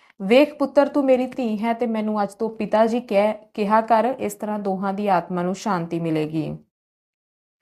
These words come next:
ਦੋ ਕੁ ਦਿਨ ਉਹ ਬੀਬੀ ਬੜੀ ਆਵਾਜ਼ਾਰ ਰਹੀ ਤੇ ਅੰਤ ਮੈਨੂੰ ਪਿਤਾ ਜੀ ਕਹਿਣ ਲੱਗ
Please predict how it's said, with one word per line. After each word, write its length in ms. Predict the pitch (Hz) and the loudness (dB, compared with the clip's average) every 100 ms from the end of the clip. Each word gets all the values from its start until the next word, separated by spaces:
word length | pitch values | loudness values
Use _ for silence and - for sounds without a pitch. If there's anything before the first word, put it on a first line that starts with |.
| _ _ _ _ 226 | _ _ _ _ 6
ਦੋ 200 | 254 277 | 8 8
ਕੁ 140 | 339 | 6
ਦਿਨ 220 | 302 320 | 2 2
ਉਹ 100 | 330 | 2
ਬੀਬੀ 320 | 277 262 233 262 | 0 -2 -2 -2
ਬੜੀ 280 | 233 240 | 0 0
ਆਵਾਜ਼ਾਰ 480 | 247 196 202 208 226 | 0 2 2 2 2
ਰਹੀ 220 | 220 214 | 2 -2
ਤੇ 160 | 226 233 | -2 -2
ਅੰਤ 160 | 202 226 | -2 -4
ਮੈਨੂੰ 260 | 220 214 | -4 -4
ਪਿਤਾ 300 | 214 196 196 | -6 -4 -2
ਜੀ 160 | 190 220 | -2 -4
ਕਹਿਣ 300 | 220 196 220 | -2 -2 0
ਲੱਗ 160 | 220 | -2